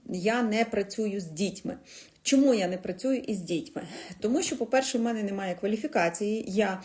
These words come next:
не займалася вивченням вікової психології, це не є моя спеціальність, це раз.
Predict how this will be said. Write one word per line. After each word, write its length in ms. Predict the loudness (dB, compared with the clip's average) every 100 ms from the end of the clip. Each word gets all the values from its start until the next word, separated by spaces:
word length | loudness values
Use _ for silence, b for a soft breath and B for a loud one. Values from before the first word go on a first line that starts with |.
| B B B 2
не 160 | 4
займалася 560 | 6 4 2 -2 -2 0
вивченням 420 | 0 -2 -6 -6
вікової 360 | -6 -2 -2 -2
психології, 680 | -4 -2 2 2 2 -2
це 120 | -2
не 100 | -4
є 140 | -2 -2
моя 200 | -2 -4
спеціальність, 640 | -6 -6 -4 -4 -4 -2
це 100 | 0
раз. 260 | 0 -2